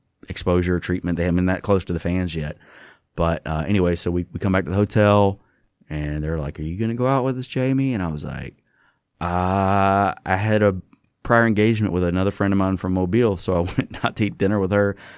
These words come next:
I came back. Half the girls went out, half of them, other half went to the pool, stayed up to about three or four in the morning, and, uh, that was that. That shows you how much game I had. That shows you how much game I, I have now.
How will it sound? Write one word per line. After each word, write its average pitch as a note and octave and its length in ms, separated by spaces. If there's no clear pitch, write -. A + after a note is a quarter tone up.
I F#2 100
came A2 260
back. G2 360
Half G#2+ 260
the - 60
girls G2+ 240
went F#2 180
out, F2 140
half F2 240
of F#2 100
them, F#2 80
other G2+ 260
half F2+ 300
went F#2 140
to D#2+ 60
the D#2+ 80
pool, F2 420
stayed F2+ 220
up E2 80
to - 60
about D#2+ 280
three D#2+ 120
or D#2 40
four D#2+ 200
in D#2+ 60
the D#2 60
morning, D#2 440
and, D#2 300
uh, D2+ 240
that F2+ 160
was F#2 160
that. A2+ 300
That F#2 200
shows F#2+ 280
you F#2 100
how F#2+ 80
much F#2+ 220
game F#2 180
I F2+ 60
had. F2+ 220
That - 160
shows C#3 160
you A2+ 60
how A2 80
much A2 200
game F#2 240
I, E2+ 180
I E2+ 140
have E2+ 240
now. E2+ 420